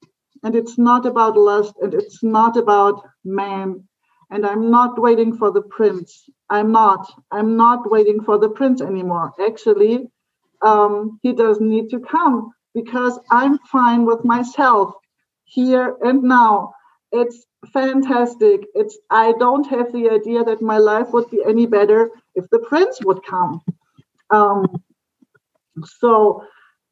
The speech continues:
I feel very, very gifted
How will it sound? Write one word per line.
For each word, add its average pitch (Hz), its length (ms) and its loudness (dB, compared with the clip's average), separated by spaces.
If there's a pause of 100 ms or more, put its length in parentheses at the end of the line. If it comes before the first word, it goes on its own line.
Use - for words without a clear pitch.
I 240 320 0
feel 226 520 0
very, 233 580 -4
very 220 380 2
gifted 214 720 2